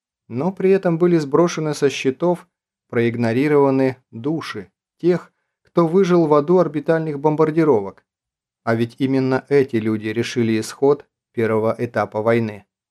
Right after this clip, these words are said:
Ему было всего двадцать два. О том, что такое война, он узнал год назад, когда на Элио упали первые орбитальные бомбы. Сейчас Андрей Багиров уже не мог с точностью вспомнить,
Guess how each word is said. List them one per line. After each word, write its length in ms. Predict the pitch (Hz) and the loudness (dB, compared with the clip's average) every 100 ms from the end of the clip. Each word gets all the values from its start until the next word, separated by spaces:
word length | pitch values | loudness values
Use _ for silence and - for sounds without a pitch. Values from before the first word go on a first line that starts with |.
| _ _ _ _ _ _ _ _ _ _ _ _ - | _ _ _ _ _ _ _ _ _ _ _ _ -6
Ему 260 | 131 185 214 | 0 2 4
было 480 | 208 202 190 170 - | 4 4 2 0 -10
всего 380 | - 117 120 123 | -6 0 0 0
двадцать 480 | 110 113 - 110 | 0 -2 -4 -8
два. 320 | 113 107 101 _ _ _ _ _ _ _ | -2 -2 -4 _ _ _ _ _ _ _
О 100 | 131 | -4
том, 180 | 135 208 | 0 -2
что 200 | 196 175 | -2 -4
такое 320 | 180 185 175 | -2 0 4
война, 340 | 160 180 208 208 | 4 2 0 0
он 200 | 170 180 | 0 0
узнал 320 | 165 170 160 | 0 0 0
год 200 | 165 160 | -4 -4
назад, 440 | 165 143 110 101 _ _ _ _ | -4 0 -2 -2 _ _ _ _
когда 300 | - 117 123 | -6 2 2
на 160 | 120 117 | 2 2
Элио 340 | 143 156 147 147 | 0 2 2 2
упали 300 | 143 147 143 | 2 0 0
первые 400 | 180 185 175 165 | 0 0 2 0
орбитальные 560 | 139 135 147 147 147 | -2 -2 -2 -2 -4
бомбы. 460 | 135 110 104 104 - _ _ _ _ | 0 -2 -2 -12 -16 _ _ _ _
Сейчас 560 | - 127 - 202 196 - _ _ _ _ | -8 -6 0 0 0 -8 _ _ _ _
Андрей 340 | 117 117 127 131 | -4 2 4 4
Багиров 460 | 131 160 175 156 | 2 2 -2 0
уже 180 | 156 165 | -2 0
не 100 | 170 | 2
мог 220 | 185 170 | 0 -2
с 60 | - | 0
точностью 500 | 143 135 131 - 131 | 0 0 -4 -4 -6
вспомнить, 520 | - 175 165 156 | -4 -2 -2 -2